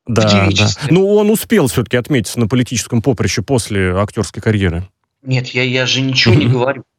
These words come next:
Speaker 1: Вот он в девичестве был актером, да, потом стал президентом Соединенных Штатов, самым ненавистным, э, в Советском Союзе. Ну, по крайней мере, вот п-, при моей жизни. Арнольд Шварценеггер, губернатор Калифорнии, кем был до этого?
Speaker 2: Мгм, да, да.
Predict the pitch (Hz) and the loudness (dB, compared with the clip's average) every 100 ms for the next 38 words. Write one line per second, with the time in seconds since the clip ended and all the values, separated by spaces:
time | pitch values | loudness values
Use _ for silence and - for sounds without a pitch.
0 | _ _ 123 127 185 170 131 139 233 - | _ _ -6 -4 -2 -2 -2 0 0 -2
1 | - 147 160 196 190 - 117 107 151 202 | -4 -2 0 0 -2 -2 -4 0 -2 -2
2 | 190 226 202 202 170 135 131 170 190 156 | -2 -2 -2 -2 -2 -4 -2 -2 -4 -6
3 | - 131 123 147 170 151 - 110 - - | -4 -4 -2 0 0 -2 -2 -4 -6 -10
4 | - 214 156 131 127 127 135 214 - 170 | -2 0 2 0 -2 -2 0 -2 -4 -4
5 | 143 131 - _ - 127 123 143 156 175 | -4 -6 -14 _ -6 -4 0 0 0 -2
6 | 156 139 151 117 87 - - 170 180 226 | -4 -2 -2 -2 -8 -16 -8 -4 -2 -2
7 | 165 190 175 180 143 143 - 131 160 156 | -2 -2 -2 -2 -2 -6 -12 -8 -6 -2
8 | 165 143 117 113 113 - _ _ _ _ | -2 -4 -8 -14 -18 -20 _ _ _ _
9 | _ _ _ 180 196 285 285 240 240 233 | _ _ _ -2 0 0 0 0 -2 -2
10 | 240 190 139 135 147 175 226 214 - 180 | -4 -2 -2 -2 -2 -2 -2 -4 -8 -6
11 | 196 - 160 127 123 123 196 151 127 110 | -6 -4 -4 -4 -6 -4 -4 -2 -2 -4
12 | - _ - 156 151 127 117 - 98 - | -10 _ -14 -4 -2 0 0 -2 -8 -4
13 | 113 104 98 90 104 95 90 92 90 | 0 0 0 0 0 2 0 0 -2